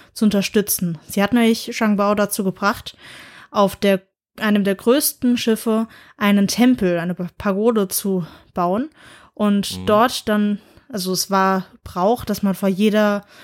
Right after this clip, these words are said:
Speaker 1: Aktion, vor jedem Segelsetzen erstmal die Götter gefragt hat, ob das okay ist. Und die hatten dann eigene Priester, die immer mit dabei waren, die dann vorher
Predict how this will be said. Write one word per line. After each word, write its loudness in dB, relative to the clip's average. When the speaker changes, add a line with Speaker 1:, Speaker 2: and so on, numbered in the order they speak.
Speaker 1:
Aktion, 2
vor -4
jedem 2
Segelsetzen 0
erstmal -2
die -4
Götter 0
gefragt -6
hat, -6
ob -12
das -4
okay 4
ist. -4
Und 0
die 0
hatten 0
dann 0
eigene 2
Priester, -2
die -4
immer 2
mit -4
dabei 0
waren, 0
die 4
dann 4
vorher -2